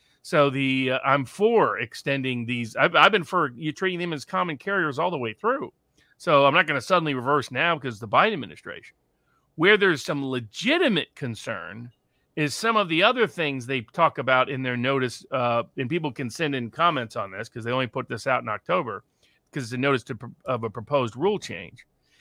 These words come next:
is, uh, that is, is first that they should be allowed, the F C C, to block certain internet service providers in the name of national security, in the name of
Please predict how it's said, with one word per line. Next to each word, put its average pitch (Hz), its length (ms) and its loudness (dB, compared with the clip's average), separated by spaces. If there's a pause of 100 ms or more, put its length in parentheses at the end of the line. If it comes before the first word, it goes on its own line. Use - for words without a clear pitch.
(260)
is, 170 600 8 (480)
uh, 160 420 8
that 151 240 -4
is, 143 300 -2 (160)
is 135 180 -2 (160)
first 202 300 2 (100)
that 151 180 -2
they 156 260 2
should 170 220 -2
be 160 140 0
allowed, 151 460 6
the 131 160 2
F 147 100 4
C 127 240 -6
C, 127 600 -4 (420)
to 147 100 -2
block 135 480 8
certain 123 320 -4
internet 113 400 -6
service 95 320 -10
providers 76 640 -14 (560)
in 175 160 4
the 151 80 2
name 208 340 6
of 135 440 4 (360)
national 135 520 0
security, 113 640 -6 (400)
in 160 120 0
the 147 100 0
name 190 340 4
of 139 400 4